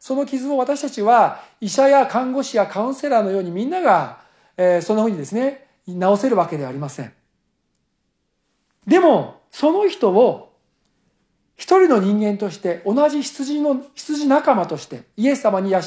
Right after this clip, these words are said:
われる羊の仲間として尊重し、教会の交わりの中に迎え入れること。教会の交わりの中に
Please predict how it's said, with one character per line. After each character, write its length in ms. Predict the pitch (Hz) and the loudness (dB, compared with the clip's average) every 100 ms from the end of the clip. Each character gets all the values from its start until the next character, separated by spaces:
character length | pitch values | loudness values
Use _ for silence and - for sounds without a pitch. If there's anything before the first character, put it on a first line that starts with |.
| 240 233 | -4 -2
わ 80 | |
れ 100 | 233 | 0
る 280 | 190 143 - _ - | 0 -4 -10 _ -18
羊 280 | - 254 | -10 -6
の 100 | 269 | -4
仲 260 | 233 233 262 | -4 -6 -4
間 120 | 285 | -4
と 140 | 285 170 | -4 -8
し 100 | - | -4
て 300 | 185 127 - | -6 -6 -10
尊 320 | - 240 247 | -2 -2 -2
重 280 | - 247 233 | -4 -6 -6
し、 360 | - 226 - _ _ _ _ _ _ _ | -6 -6 -8 _ _ _ _ _ _ _
教 320 | - 302 311 | 2 4 4
会 260 | 311 294 285 | 4 4 4
の 120 | 269 | 4
交 360 | 208 220 220 277 | 4 4 4 2
わ 140 | 294 | 4
り 60 | 285 | 2
の 120 | 277 | 2
中 260 | 285 254 | 0 0
に 100 | 180 | -2
迎 200 | 156 190 196 320 | 0 0 2 4
え 40 | 330 | 4
入 60 | 330 | 4
れ 120 | 320 | 2
る 80 | 196 | -2
こ 140 | 143 | -8
と。 100 | - - _ _ _ _ _ _ _ _ _ _ - | -16 -20 _ _ _ _ _ _ _ _ _ _ -2
教 260 | 285 294 | 2 2
会 200 | 294 285 | 4 2
の 100 | 285 | 2
交 300 | 247 240 240 | 0 0 2
わ 80 | 277 | 2
り 60 | 277 | 2
の 80 | |
中 280 | 269 285 208 | 0 0 0
に 340 | 180 233 143 | 0 -2 -4